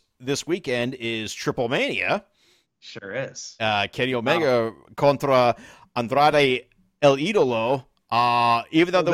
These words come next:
Speaker 2: this
Speaker 1: was
Speaker 2: brings me to my, to something, uh, uh, my first point, or first thing that I want to, uh, I wanna say in this podcast. I think Christian's gonna beat him.
Speaker 1: Really?
Speaker 2: On Friday.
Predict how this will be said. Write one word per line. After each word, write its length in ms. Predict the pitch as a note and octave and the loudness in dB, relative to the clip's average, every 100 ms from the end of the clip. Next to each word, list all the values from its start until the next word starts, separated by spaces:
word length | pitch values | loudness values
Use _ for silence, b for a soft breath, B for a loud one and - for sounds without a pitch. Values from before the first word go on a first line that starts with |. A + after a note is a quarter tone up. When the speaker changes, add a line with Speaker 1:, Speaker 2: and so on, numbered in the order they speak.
| E3+ | 0
Speaker 2:
this 140 | C3+ | 0
Speaker 1:
was 40 | G#3 | -6
Speaker 2:
brings 160 | G3+ G#3+ | -10 -10
me 60 | |
to 140 | G#3 F#3 | -10 0
my, 200 | F#3+ F#3+ - - | 4 4 0 -8
to 200 | F3 E3+ | -4 -4
something, 340 | D#3 F3 E3+ E3+ | -2 -4 -2 0
uh, 180 | E3+ D#3 | 0 2
uh, 200 | D#3+ D#3 | 0 4
my 140 | D#3 | 2
first 360 | C#3+ F3 E3 - | 4 2 2 -2
point, 220 | F3+ F3 | -2 0
or 60 | C#3 | 0
first 280 | D#3 D3 | 0 0
thing 160 | D#3 D3+ | -2 0
that 140 | D3 | 2
I 120 | C#3+ C#3 | 2 2
want 300 | C#3+ C#3+ C#3 | 0 -2 -4
to, 240 | - C#3 C#3 | -8 -2 0
uh, 20 | |
I 220 | C#3 C#3 | 2 2
wanna 200 | C#3+ C#3+ | 0 0
say 200 | C#3 F3 | 0 -2
in 60 | D3+ | -2
this 140 | A2+ | -4
podcast. 640 | B2 A2+ A2 A2+ A#2 - - b b b b b b b _ | -2 -2 -2 -4 -4 -8 -14 b b b b b b b _
I 160 | A2+ E3+ | -2 0
think 280 | - A#3+ - | -2 -10 -8
Christian's 480 | C#3+ C3+ - B2 | -6 -6 -6 -8
gonna 240 | A2+ A#2+ A2+ | -6 -4 -4
beat 220 | A#2 C#3 | -4 -4
him. 180 | G#2 - _ _ _ _ _ _ _ _ _ _ - | -6 -12 _ _ _ _ _ _ _ _ _ _ -14
Speaker 1:
Really? 360 | A3 G4+ E4+ A2+ | -8 -4 -2 0
Speaker 2:
On 140 | A#2+ | -2
Friday. 300 | - B2+ C3 | 0 -2 -2